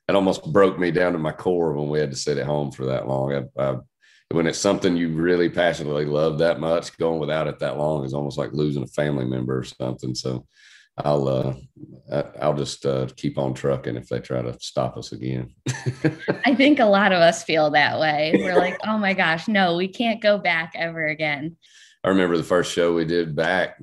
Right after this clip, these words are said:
Speaker 1: I was just like, "Oh my God." Like, I felt like I was gonna pass out.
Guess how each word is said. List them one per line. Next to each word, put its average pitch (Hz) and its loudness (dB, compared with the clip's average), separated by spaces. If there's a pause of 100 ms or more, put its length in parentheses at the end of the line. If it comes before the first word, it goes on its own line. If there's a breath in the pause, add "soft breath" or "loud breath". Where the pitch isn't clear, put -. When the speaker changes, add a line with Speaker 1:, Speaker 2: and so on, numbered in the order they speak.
Speaker 1:
I 78 -2
was 73 -6
just 76 -6
like, 69 0
"Oh 76 0
my 64 -4
God." 67 -4
Like, 69 -2
I 67 -8
felt 80 0
like 71 0
I 73 2
was 67 -4
gonna 69 -4
pass 69 -2
out. 71 -2